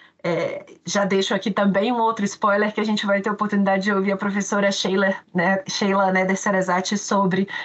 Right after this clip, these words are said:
administradores independentes, é, que ela já escreveu sobre isso, né, também, eu acho que, que vale a referência. E nessa parte de responsabilidade dos administradores, é,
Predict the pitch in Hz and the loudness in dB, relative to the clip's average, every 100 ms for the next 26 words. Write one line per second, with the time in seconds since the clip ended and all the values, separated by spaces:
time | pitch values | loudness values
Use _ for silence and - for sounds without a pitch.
0 | - 185 190 202 190 202 190 196 190 185 | -6 -2 2 2 2 2 2 0 0 0
1 | 190 190 180 175 180 214 247 254 - - | 2 2 0 2 2 0 -2 -2 -6 -14
2 | - - - 190 180 165 - _ _ _ | -16 -8 0 2 4 2 -2 _ _ _
3 | - 196 190 190 185 180 180 - 180 175 | -4 0 2 2 2 0 0 -2 0 2
4 | 185 185 175 165 175 185 208 - 196 185 | 0 0 -2 0 2 2 0 0 0 2
5 | 208 233 214 196 180 170 185 202 180 - | 2 0 0 0 2 2 2 2 2 -2
6 | 214 185 170 - - 185 185 190 196 202 | 0 2 2 -2 -2 0 2 2 2 2
7 | 175 196 175 170 190 - 220 - - - | 0 0 0 0 0 -2 -4 -6 -14 -12
8 | - - - 247 254 285 - _ _ _ | -14 -16 -2 0 2 0 -8 _ _ _
9 | _ _ - 220 240 269 - 302 262 262 | _ _ 0 4 4 2 0 0 2 0
10 | 285 - 202 208 233 247 190 - 254 247 | 0 -2 -2 -2 -4 -4 -6 -6 -4 -4
11 | 247 247 262 214 233 202 220 226 208 220 | -2 -2 0 0 0 2 2 0 -2 -2
12 | 226 220 220 220 - 196 170 202 208 175 | -2 0 2 0 0 0 2 2 2 0
13 | 170 - - - - - - 202 196 190 | -4 -12 -20 -20 -18 -16 -2 2 4 2